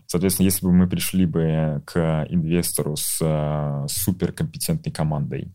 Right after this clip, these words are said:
с компетенцией, которую сложно найти на рынке, а если бы мы пришли с готовым M V P, готовой технологией какой-то, либо какими-то уникальными эксклюзивными партнерами, то есть то, что нельзя было бы легко повторить,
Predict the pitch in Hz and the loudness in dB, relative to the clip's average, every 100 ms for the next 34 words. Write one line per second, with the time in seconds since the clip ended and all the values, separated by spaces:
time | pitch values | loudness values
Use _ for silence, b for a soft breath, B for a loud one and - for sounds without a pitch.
0 | _ - - 80 78 - 78 - 80 78 | _ -12 -4 -2 -2 -2 -2 -2 -4 -4
1 | 78 85 80 78 73 71 76 71 73 - | -2 -2 -2 -2 -4 -4 -4 -4 -4 -8
2 | - B B B B - 82 80 85 - | -12 B B B B -4 0 2 0 -2
3 | 85 85 82 85 - 87 82 78 - 76 | 0 0 0 -2 -2 0 0 0 0 -2
4 | 73 85 98 92 87 82 80 - 78 - | -2 0 2 2 2 0 -4 -4 -2 0
5 | 92 92 95 - 85 80 76 78 - - | 0 0 -4 -2 0 0 -2 -4 -8 -6
6 | 78 71 78 87 87 - - 87 85 80 | -4 -2 -2 0 0 -2 0 0 0 -2
7 | 85 78 87 87 80 71 - 80 85 82 | -2 0 0 2 0 -4 -8 -4 0 0
8 | 78 - - 85 76 71 69 71 - 117 | 0 -4 -2 -2 0 -4 -4 -6 -2 -2
9 | 139 - 87 87 - _ - 87 80 95 | -2 -2 -2 -2 -6 _ -2 0 2 2
10 | 92 82 80 78 - 87 80 87 - 80 | 2 2 0 -2 -2 -2 -2 -6 -2 0
11 | 76 - | -2 -6